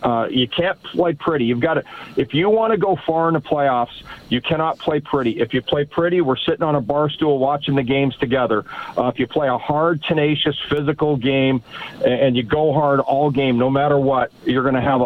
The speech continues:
a lot better odds of playing in the finals and continuing to win series to get there.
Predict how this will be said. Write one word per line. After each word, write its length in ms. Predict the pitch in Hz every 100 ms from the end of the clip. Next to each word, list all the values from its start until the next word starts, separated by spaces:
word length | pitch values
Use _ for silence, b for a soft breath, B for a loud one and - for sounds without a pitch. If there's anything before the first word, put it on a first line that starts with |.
| 117
a 60 | 117
lot 240 | 131 147
better 280 | 151 143 135
odds 260 | 131 131
of 100 | 117
playing 260 | - 127 135
in 80 | 127
the 80 | 120
finals 440 | 131 127 127 127
and 120 | 110 95
continuing 540 | 110 - 123 123 120
to 80 | 113
win 220 | 120 117 -
series 320 | 117 117 -
to 100 | 98
get 200 | 104 -
there. 180 | 92